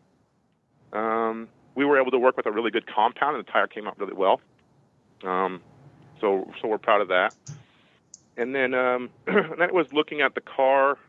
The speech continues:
the, you know, the body. A licensed body comes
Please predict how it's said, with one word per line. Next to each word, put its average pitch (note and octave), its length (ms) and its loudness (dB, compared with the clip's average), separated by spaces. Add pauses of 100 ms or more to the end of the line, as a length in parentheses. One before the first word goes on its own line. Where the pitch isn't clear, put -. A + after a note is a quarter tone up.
(160)
the, A#2+ 180 -2
you A#2+ 80 -4
know, G#2+ 40 -2
the A2 80 2
body. C3+ 440 2 (960)
A C3 60 4
licensed F3+ 520 0
body C3 320 2
comes A#2+ 400 0